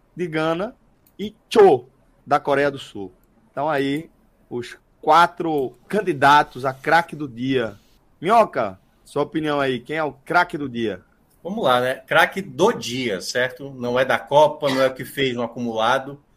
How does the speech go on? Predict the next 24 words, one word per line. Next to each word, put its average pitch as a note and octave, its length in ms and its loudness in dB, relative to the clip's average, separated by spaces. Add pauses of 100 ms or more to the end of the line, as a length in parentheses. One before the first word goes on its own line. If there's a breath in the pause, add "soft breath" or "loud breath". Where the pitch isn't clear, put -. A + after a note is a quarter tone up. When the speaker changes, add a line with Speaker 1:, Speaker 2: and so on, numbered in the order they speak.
(200)
Speaker 1:
Não C3 120 -2
é D3+ 40 4
Speaker 2:
Do G3 60 4
Speaker 1:
quem E3 100 2
Speaker 2:
dia, D3+ 120 2
Speaker 1:
joga F3+ 140 6
mais, A#2+ 180 2
Speaker 2:
Abubacar. B2+ 180 2
Speaker 1:
não C#3 80 -2
é - 40 -2
nada D3 220 0
disso. A2+ 320 -8
Speaker 2:
É E3+ 80 2
Abubacar, D#3+ 600 0
cara. - 180 -16 (240)
O A#2+ 80 -16
que, G3 180 0
o G3 160 -10
cara, C4+ 260 0
o - 160 -14
cara C4 240 2
mudou F3 840 2
o D3+ 140 -8
jogo D#3+ 300 -6